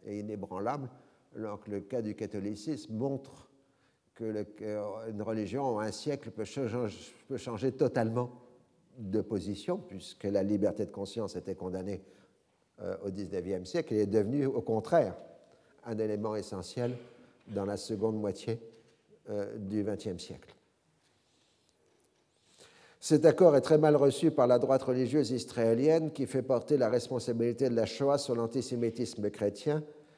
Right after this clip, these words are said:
et par le Hamas qui, dans un communiqué, condamne cet accord qui n'aurait jamais vu le jour si l'O L P n'avait pas reconnu Israël et bradé les droits des Palestiniens.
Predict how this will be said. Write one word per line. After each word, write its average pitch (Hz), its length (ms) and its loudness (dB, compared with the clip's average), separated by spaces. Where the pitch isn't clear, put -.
et 120 140 4
par 120 160 6
le 123 160 6
Hamas 143 720 0
qui, 135 100 -6
dans 127 220 0
un 127 60 2
communiqué, 123 640 0
condamne 127 400 0
cet 120 240 -2
accord 139 340 4
qui 117 140 0
n'aurait 110 240 0
jamais 120 320 2
vu 110 180 -2
le 110 160 -4
jour 147 260 2
si - 160 -4
l'O 117 140 4
L 113 220 2
P 147 160 2
n'avait 110 240 2
pas 113 160 0
reconnu 113 380 0
Israël 113 420 -2
et 98 60 0
bradé 107 340 0
les 110 100 2
droits 117 220 2
des 117 100 4
Palestiniens. 113 640 -4